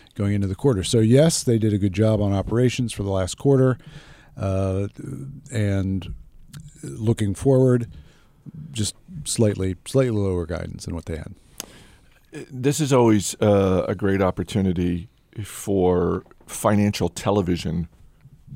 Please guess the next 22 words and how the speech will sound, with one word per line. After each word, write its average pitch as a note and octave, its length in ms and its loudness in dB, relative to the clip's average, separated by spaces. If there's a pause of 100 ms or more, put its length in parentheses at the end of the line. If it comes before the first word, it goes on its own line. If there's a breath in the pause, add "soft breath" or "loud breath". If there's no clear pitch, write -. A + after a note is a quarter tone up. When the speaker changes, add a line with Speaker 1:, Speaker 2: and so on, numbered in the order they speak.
(180)
Speaker 2:
channels, E2+ 600 -2 (680 loud breath)
uh, G2 200 4
when A2 240 4
they're G#2 140 4
talking A2 340 2
about G2+ 260 2
L G2 160 4
Brands F#2 560 -2
four B2 280 2
times G2+ 320 0
a G2 60 -2
year F#2+ 280 0
with F2 160 -4
the G#2 60 -8
quarterly G2 360 0
earnings, F2+ 340 -2 (200 loud breath)
they A2 140 2
get - 320 -2
to G2 260 -2
show G2+ 300 0
video F#2+ 380 2
footage F2 520 0